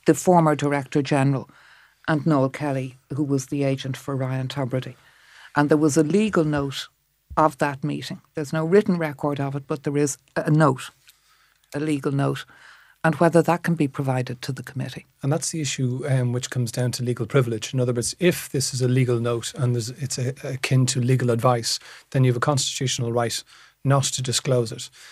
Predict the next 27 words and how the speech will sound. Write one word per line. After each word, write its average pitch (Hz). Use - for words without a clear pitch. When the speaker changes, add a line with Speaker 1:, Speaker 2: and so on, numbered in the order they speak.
Speaker 2:
And 127
so 123
Paula 147
Mullooly, 135
who's 120
a 120
senior 123
legal 117
representative 120
from 143
R 123
T 117
E, 113
said 131
she'd 131
taken 147
legal 127
advice 120
this -
morning 139
as 123
she -
anticipated 131
this 131
question 131
coming 123
up, 127